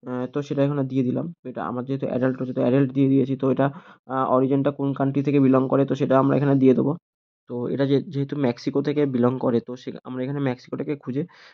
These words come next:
ওটা এখানে আমরা ক্লিক করে দেবো। তো তোমাদের যেটা যে স্পিসিস যেখান থেকে, আহ, যে কান্ট্রি থেকে বিলং করে,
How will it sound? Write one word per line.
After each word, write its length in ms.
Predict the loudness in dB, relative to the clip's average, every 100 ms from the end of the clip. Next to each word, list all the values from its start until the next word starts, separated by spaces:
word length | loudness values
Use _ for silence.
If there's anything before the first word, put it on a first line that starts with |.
| _
ওটা 180 | -12 -8
এখানে 180 | -6 -4
আমরা 160 | -4 -6
ক্লিক 240 | -10 -14
করে 180 | -8 -8
দেবো। 160 | -6 -8 -12 _ _ _ _ _ _ _ _ _ _
তো 40 | -16
তোমাদের 340 | -8 -4 -2 0
যেটা 200 | 0 0 0
যে 160 | 0 0
স্পিসিস 320 | -2 -10 -8
যেখান 220 | -6 -6 -4
থেকে, 160 | -4 -6 -10 -20 _ -12
আহ, 380 | -6 -2 -2 -4 -8
যে 120 | -8 -2
কান্ট্রি 300 | 0 0 0
থেকে 140 | 0 2
বিলং 200 | 2 0
করে, 200 | -2 -4